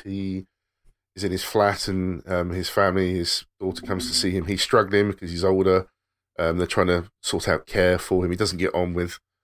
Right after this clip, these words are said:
the people that come as carers. And it's just following this journey through him as he tumbles through dementia.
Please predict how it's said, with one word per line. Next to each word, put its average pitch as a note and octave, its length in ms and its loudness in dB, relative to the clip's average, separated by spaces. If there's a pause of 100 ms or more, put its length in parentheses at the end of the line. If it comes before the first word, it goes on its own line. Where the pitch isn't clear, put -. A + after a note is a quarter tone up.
(320)
the - 40 -20
people F#2+ 280 -6
that F2 100 -6
come F#2 380 0
as F2 100 -4
carers. G#2+ 800 6 (100)
And A2 160 -2
it's G2 120 -2
just - 140 -4
following A#2 340 6
this G#2+ 180 0
journey A2+ 460 4
through F#2+ 320 0
him G2 320 2 (480)
as G2 160 -4
he G2 340 -4 (140)
tumbles G2+ 400 0
through G#2+ 200 0
dementia. A#2+ 640 2